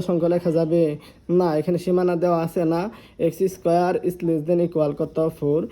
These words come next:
এক্স এর মান বর্গ করলে ফলাফল জানি ফোর এর সমান, ফোর এর থেকে ছোট হয়, ফোর, ফোর এর থেকে বড় হইলে কি না? গ্রহণযোগ্য না। এক্স এর মান আমি প্রথমে কি নিলাম? রাফ করে দেখাই। এক্স এর মান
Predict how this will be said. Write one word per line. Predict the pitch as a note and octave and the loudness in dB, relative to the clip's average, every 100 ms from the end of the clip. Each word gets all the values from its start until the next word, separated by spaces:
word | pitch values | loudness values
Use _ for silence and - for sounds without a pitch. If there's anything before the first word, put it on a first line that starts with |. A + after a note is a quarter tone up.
| - - | -12 -10
এক্স | D3+ - | -6 0
এর | F3+ F3+ | 2 2
মান | F3+ | 2
বর্গ | F3 F3 E3+ | 2 0 0
করলে | F3+ E3+ F3 F3+ | 0 2 0 0
ফলাফল | E3+ E3+ D#3 D3 | 0 2 0 0
জানি | E3 E3+ | -2 0
ফোর | D#3+ D#3 | 0 -2
এর | - | -2
সমান, | E3+ E3+ F3 G#3 - - | 0 0 0 -2 -6 -6
ফোর | - E3 | 2 2
এর | D#3+ | 2
থেকে | E3+ E3+ E3+ | -4 -2 -2
ছোট | F3+ F3 E3+ | -2 -2 0
হয়, | F3 G#3 - - - | 0 0 -4 -14 0
ফোর, | E3 E3 - - - | 2 2 -2 -20 -4
ফোর | F#3 F3 | 2 2
এর | - | 0
থেকে | E3+ F3 E3+ | 0 2 2
বড় | E3+ F3 | 2 4
হইলে | E3+ F3 G3+ | 2 2 0
কি | G3+ | 0
না? | F#3+ D#3+ - - E3 | 0 -4 -8 -10 -4
গ্রহণযোগ্য | D#3+ E3+ E3 D3+ F3+ D#3 D#3+ D3 | -2 0 0 0 -2 0 -2 -2
না। | B2 B2+ - - - | -4 -8 -16 -8 -8
এক্স | - G#3 | -2 0
এর | G3 | 2
মান | G3 F#3 | 2 2
আমি | F3 E3+ | 2 2
প্রথমে | E3 D#3+ D3+ - | 0 0 -2 0
কি | C#3+ | -2
নিলাম? | C3 G#2 C#3+ D3+ E3 | 0 -4 -6 -8 -4
রাফ | D#3+ D#3 | -4 -4
করে | E3+ D#3 C#3+ | 0 0 0
দেখাই। | C3+ C#3+ D#3 - - | -2 -2 -4 -6 -10
এক্স | D3+ - | -8 -2
এর | F3 | 0
মান | E3 | 2